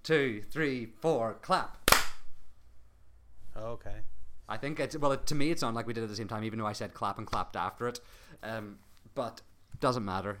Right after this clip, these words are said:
Speaker 1: It's all fine.
Speaker 2: Uh, it'll be in the, roughly in the same,
Speaker 1: Yeah,
Speaker 2: in the
Speaker 1: there'll
Speaker 2: same
Speaker 1: be so-,
Speaker 2: vicinity.
Speaker 1: there'll be something in the same sphere. Um, sphere. I was trying to think of a joke. Um, like, you know, it's not even a joke. It's, I was trying to think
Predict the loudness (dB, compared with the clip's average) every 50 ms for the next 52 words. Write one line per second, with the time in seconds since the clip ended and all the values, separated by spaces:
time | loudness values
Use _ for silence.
0 | -10 -12 -8 -6 -6 -6 -6 -6 -6 -6 -6 -8 -10 -12 -10 -8 -8 -6 -2 -2
1 | 0 2 2 2 2 2 2 2 2 0 -2 -2 -4 -2 0 0 0 0 0 -2
2 | -2 -2 -4 -4 -6 -6 -6 -6 -8 -8 -8 -10 -12 -14 -18 -16 -6 -4 -2 -2
3 | 0 -2 0 0 2 2 2 2 2 0 -2 -2 -4 -6 -8 -10 -10 -12 -12 -14
4 | -18 -16 -14 -14 -10 -6 -2 0 2 4 4 4 4 6 6 6 6 6 4 4
5 | 2 2 0 0 0 -2 -2 -4 -6 -8 -8 -8 -8 -8 -6 -4 -4 -4 -2 -2
6 | -2 0 0 0 0 -2 -4 -12 -12 -12 -12 -12 -12 -12 -12 -10 -6 -4 -2 -2
7 | 0 0 -2 -4 -4 -6 -8 -8 -6 -4 -4 -2 -2 -2 -2 0 -2 -2 -2 0
8 | 0 0 0 0 0 -2 -2 -4 -6 -10 -10 -8 -6 -6 -4 -6 -6 -8 -12 -12
9 | -10 -10 -10 -10 -8 -8 -6 -6 -6 -8 -10 -14 -16 -16 -18 -18 -18 -20 -20 -20
10 | -20 -20 -20 -12 -8 -6 -6 -4 -4 -6 -6 -8 -10 -10 -14 -18 -20 -18 -18 -18
11 | -16 -10 -8 -6 -6 -6 -6 -8 -10 -10 -6 -6 -4 -4 -2 -2 0 0 0 -2
12 | -4 -6 -4 -4 -4 -4 -6 -8 -14 -20 -16 -14 -12 -10 -8 -8 -6 -6 -6 -8
13 | -6 -4 -4 -4 -4 -4 -6 -8 -10 -12